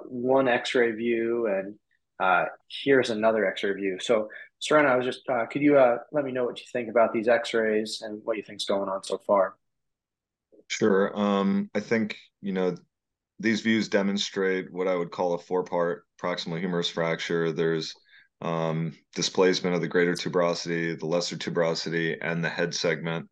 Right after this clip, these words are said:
Speaker 2: The head is in valgus. Um, the joint is reduced,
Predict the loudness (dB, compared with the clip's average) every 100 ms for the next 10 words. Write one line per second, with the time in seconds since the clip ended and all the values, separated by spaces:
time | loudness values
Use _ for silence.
0 | -20 -20 -20 _ -2 0 2 2 0 -2
1 | -2 0 0 0 0 -2 -6 -12 _ _
2 | _ _ -6 -4 -6 -4 0 0 0 -4
3 | -6 -6 -6 -6 -2 -2 -2 -4 -6 -10